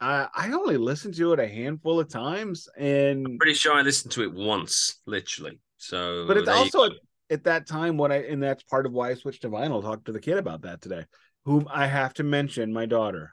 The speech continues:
Speaker 1: I'm mentioning my kid now. She insists I mention her in every podcast I record. So,
Speaker 2: All right.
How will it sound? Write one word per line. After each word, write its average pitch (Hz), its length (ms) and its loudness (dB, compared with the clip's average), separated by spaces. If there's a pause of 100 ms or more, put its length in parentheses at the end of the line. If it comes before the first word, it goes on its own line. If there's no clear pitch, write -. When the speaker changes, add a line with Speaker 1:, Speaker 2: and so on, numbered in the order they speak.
Speaker 1:
I'm 98 160 -10
mentioning 101 420 -8
my 107 140 -4
kid 101 300 -6
now. 76 180 -12
She 104 200 -10
insists 110 460 -6
I 107 100 -8
mention 98 380 -12
her 95 260 -12 (420)
in 107 160 -10
every 87 240 -10
podcast 80 560 -14
I 73 40 -10
record. - 440 -16 (920)
So, 87 160 -6
Speaker 2:
All 82 80 -4
right. 117 200 -6